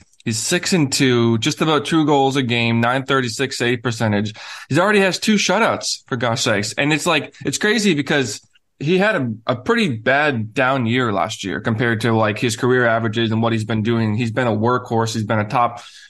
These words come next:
X goalie in the league for so long. And he didn't look right last year. And like you said, I think most people were coming down on this team just based on the age, the,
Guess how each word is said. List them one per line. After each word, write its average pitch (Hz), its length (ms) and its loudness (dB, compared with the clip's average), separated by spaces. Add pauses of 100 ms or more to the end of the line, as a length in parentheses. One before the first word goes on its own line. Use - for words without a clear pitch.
(120)
X 135 240 -2
goalie 123 380 2
in 113 100 2
the 113 80 0
league 113 260 0
for 117 80 -4
so 110 220 0
long. 110 460 2 (440)
And 117 460 2
he 131 300 2
didn't 123 380 0
look 131 160 0
right 123 220 0
last 120 340 0
year. 120 220 0
And 113 100 2
like 131 160 0
you 139 80 0
said, 123 240 -2
I 113 100 2
think 143 160 -2
most 120 300 0
people 107 240 -2
were 107 80 -2
coming 107 260 0
down 104 240 2
on 98 140 0
this 101 160 -4
team 104 320 0
just 107 180 -2
based 117 300 0
on 107 140 2
the 107 160 2
age, 117 500 0
the, 107 360 0